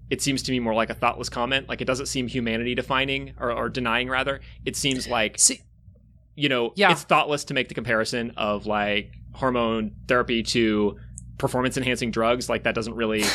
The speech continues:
Speaker 2: <laughs>
Speaker 1: respect the context
Speaker 2: So
Speaker 1: of someone's life. But
Speaker 2: Yeah.
Speaker 1: it's, at the same time, it's an aesthetic judgment, not a judgment of anyone's lifestyle or humanity. So I'm willing to, like,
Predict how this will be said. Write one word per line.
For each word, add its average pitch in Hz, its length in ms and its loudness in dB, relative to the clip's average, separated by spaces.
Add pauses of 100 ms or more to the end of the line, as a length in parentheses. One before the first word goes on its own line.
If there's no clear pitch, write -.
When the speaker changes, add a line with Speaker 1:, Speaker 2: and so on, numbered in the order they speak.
Speaker 2:
<laughs> - 180 0
Speaker 1:
respect 143 460 0
the 147 60 -2
context 139 240 0
Speaker 2:
So 220 160 8
Speaker 1:
of 131 80 -6
someone's 123 260 -4
life. 123 320 -2 (440)
But 165 380 4
Speaker 2:
Yeah. 196 340 6
Speaker 1:
it's, - 420 0 (100)
at 147 100 0
the - 60 -6
same 151 200 -2
time, 139 240 0
it's 135 160 -6
an 131 80 -4
aesthetic 135 500 0
judgment, 117 480 -4
not 117 380 -4 (100)
a 117 60 -2
judgment 113 340 -2
of 107 80 -2
anyone's 107 340 -4
lifestyle 104 440 0
or 113 60 0
humanity. 110 420 -2
So 104 240 -2
I'm 110 220 -4
willing 113 200 -4
to, 104 80 -6
like, 98 260 -4